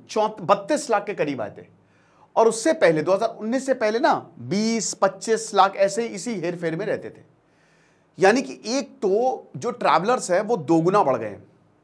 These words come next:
राइट? क्यों बढ़ गए हैं? सोशल मीडिया की वजह से। यही चार धाम पहले भी था। सोशल मीडिया ब्लॉगर्स,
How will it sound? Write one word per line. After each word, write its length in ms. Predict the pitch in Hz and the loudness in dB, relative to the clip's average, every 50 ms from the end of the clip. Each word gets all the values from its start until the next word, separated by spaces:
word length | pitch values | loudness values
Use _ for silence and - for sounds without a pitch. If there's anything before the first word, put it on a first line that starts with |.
| _ _ _ _ _ _ _ _ _ | _ _ _ _ _ _ _ _ _
राइट? 320 | - 107 123 165 - - - - _ _ _ _ _ _ _ _ _ _ _ _ _ _ _ _ | -8 -6 -6 -6 -6 -10 -16 -20 _ _ _ _ _ _ _ _ _ _ _ _ _ _ _ _
क्यों 140 | - 175 175 | -2 0 2
बढ़ 120 | 175 175 170 | 4 2 2
गए 100 | 165 170 | 0 -2
हैं? 380 | 170 165 170 165 170 - - _ _ _ _ _ _ _ _ _ _ _ _ _ _ _ - | -6 -8 -12 -16 -20 -20 -20 _ _ _ _ _ _ _ _ _ _ _ _ _ _ _ -16
सोशल 460 | - - - 170 175 165 170 196 190 | -12 -8 -4 -4 -4 0 0 0 0
मीडिया 260 | 175 156 139 135 143 139 | 0 0 0 0 0 0
की 120 | - 190 | -2 -4
वजह 200 | 175 143 110 110 | -6 -6 -8 -10
से। 180 | 98 - 107 92 - - _ _ _ - - _ _ _ - - _ _ - - _ _ _ - | -12 -14 -16 -18 -20 -20 _ _ _ -20 -20 _ _ _ -20 -20 _ _ -20 -20 _ _ _ -18
यही 440 | 117 120 117 135 135 139 156 220 240 | -14 -4 -2 -2 -2 0 0 -2 -2
चार 300 | - - 196 160 165 170 | 0 2 2 2 2 2
धाम 220 | 156 156 165 190 190 | 0 0 -2 -2 0
पहले 300 | - 143 127 123 123 120 | -2 -4 -2 -2 -4 -6
भी 140 | 120 127 | -8 -10
था। 240 | 123 - 135 135 135 - _ _ _ _ _ _ _ _ _ _ _ - - _ _ _ - - _ _ - | -10 -12 -12 -14 -14 -18 _ _ _ _ _ _ _ _ _ _ _ -20 -20 _ _ _ -20 -20 _ _ -14
सोशल 420 | - - 190 196 185 - 220 214 | -8 -4 -4 -4 -2 -2 -4 -4
मीडिया 260 | 190 175 175 175 208 | -4 -2 0 2 2
ब्लॉगर्स, 720 | 175 151 143 127 127 131 127 117 95 92 - - - - | 2 2 2 0 0 0 -2 -2 -4 -6 -12 -14 -16 -18